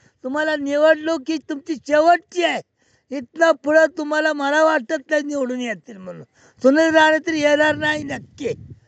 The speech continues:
हा, तुम्ही बिनधास्त रेकॉर्डिंग द्या, चालेल मला. कारण का, जो ब-, जीभ बदलतो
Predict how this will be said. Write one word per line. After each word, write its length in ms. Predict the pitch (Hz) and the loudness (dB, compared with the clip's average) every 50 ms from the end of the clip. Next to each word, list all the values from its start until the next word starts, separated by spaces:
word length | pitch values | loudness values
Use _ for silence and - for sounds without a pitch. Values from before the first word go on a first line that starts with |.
| _ _ _ _ _ - | _ _ _ _ _ -2
हा, 180 | 208 247 269 247 | 0 2 2 2
तुम्ही 420 | 180 156 214 202 202 247 277 285 | 0 -2 -4 -2 -2 -2 -2 -2
बिनधास्त 480 | 247 277 277 269 269 320 320 294 240 320 | -2 -2 -4 0 2 2 2 2 2 -2
रेकॉर्डिंग 640 | 320 320 311 302 254 - 330 330 311 320 311 311 | -2 0 -2 -2 -2 -2 -2 -2 -2 -4 -8 -10
द्या, 180 | 285 285 240 170 - _ _ _ _ _ _ _ _ _ _ | -8 -8 -8 -8 -8 _ _ _ _ _ _ _ _ _ _
चालेल 360 | 269 277 294 302 311 320 320 311 | 2 4 4 6 4 4 2 2
मला. 320 | 320 302 294 269 240 180 - - _ _ _ _ _ _ _ _ _ - | -2 -2 -2 -2 -2 -4 -6 -10 _ _ _ _ _ _ _ _ _ -4
कारण 300 | 247 269 294 294 285 233 | -4 -2 -2 -4 -8 -2
का, 360 | 220 302 320 330 339 320 240 - _ - - - - - | 2 2 4 4 4 4 2 0 _ -14 -20 -20 -16 -12
जो 360 | - 220 196 247 294 311 320 | -10 -8 0 4 6 6 6
ब-, 260 | 320 311 285 269 233 190 | 4 2 -2 -2 -2 -4
जीभ 180 | 202 302 320 320 | -4 -6 -6 -6
बदलतो 760 | 294 294 285 285 277 311 302 277 247 - 330 339 359 339 240 | -4 -2 -2 0 0 0 -2 -2 -4 0 2 2 2 2 -2